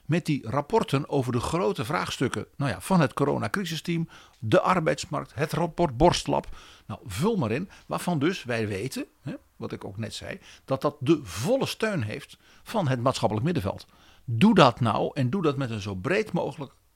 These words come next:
constructieve coalitie. Dus in feite ligt er al een soort regeerakkoord. En je had dan ook nog dat Nationaal Herstelplan, waar sprake van was toen het nog al maar heel somber leek,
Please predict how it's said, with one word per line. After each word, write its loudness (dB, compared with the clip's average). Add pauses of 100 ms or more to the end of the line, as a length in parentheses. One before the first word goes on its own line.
constructieve -6
coalitie. -8 (680)
Dus -8
in -4
feite -2
ligt 0
er -4
al -6
een -2
soort -2
regeerakkoord. -2 (960)
En -4
je 2
had 0
dan -2
ook -6
nog -2
dat -6
Nationaal -4
Herstelplan, 0 (380)
waar -4 (220)
sprake 2
van 0
was 0
toen 0
het -4
nog -8
al -6
maar -6
heel -2
somber 2
leek, -8